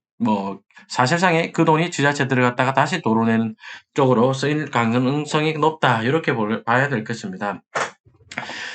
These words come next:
지구 단위 계획은 어떻게 찾아보는 것이냐? 자, 용산구청으로 홈페이지 들어가서요. 여기 도시개발을 눌렀습니다. 도시개발을 누르면,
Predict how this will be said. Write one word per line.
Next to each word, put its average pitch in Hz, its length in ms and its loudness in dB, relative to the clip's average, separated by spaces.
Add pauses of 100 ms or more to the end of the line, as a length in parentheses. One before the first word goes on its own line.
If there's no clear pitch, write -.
(220)
지구 196 280 2
단위 160 240 4
계획은 135 240 4
어떻게 160 340 2
찾아보는 165 480 2
것이냐? 104 960 0
자, 107 480 0 (340)
용산구청으로 165 880 2
홈페이지 135 380 0
들어가서요. 117 560 0
여기 120 200 0
도시개발을 143 640 2
눌렀습니다. 98 760 -4 (380)
도시개발을 143 680 2
누르면, 113 600 2